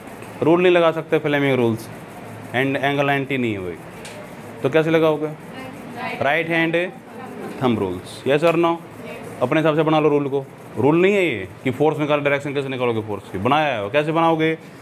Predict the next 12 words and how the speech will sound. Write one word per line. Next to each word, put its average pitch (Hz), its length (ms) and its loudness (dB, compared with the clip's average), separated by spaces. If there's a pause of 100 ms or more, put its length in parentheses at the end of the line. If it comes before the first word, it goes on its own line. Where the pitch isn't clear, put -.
(160)
अंगूठे 165 360 4
वाले 175 160 4
तो 175 100 2
direction 170 300 2
of 170 120 -4
current 160 280 -4
में 143 180 -6
भी, 131 100 -8 (580)
तो 151 100 6
उंगलियों 170 340 6
को 180 80 0
मोड़ो, 123 340 0